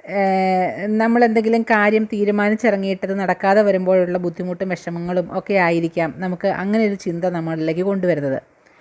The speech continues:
എന്നാൽ അത്, ഏഹ്, ശരിക്കും നമ്മൾ ചിന്തിച്ച് കഴിഞ്ഞിട്ടുണ്ടെങ്കിൽ ആ നടന്ന പരാജയം അല്ലാന്നുണ്ടെങ്കിൽ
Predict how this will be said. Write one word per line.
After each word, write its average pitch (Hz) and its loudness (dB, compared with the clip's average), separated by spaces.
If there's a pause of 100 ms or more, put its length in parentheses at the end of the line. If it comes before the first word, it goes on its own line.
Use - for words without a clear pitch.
(480)
എന്നാൽ 277 4 (640)
അത്, 330 0 (180)
ഏഹ്, 214 2
ശരിക്കും 269 2
നമ്മൾ 285 4
ചിന്തിച്ച് 254 2
കഴിഞ്ഞിട്ടുണ്ടെങ്കിൽ 214 0 (520)
ആ 285 4
നടന്ന 285 4
പരാജയം 180 0 (260)
അല്ലാന്നുണ്ടെങ്കിൽ 220 0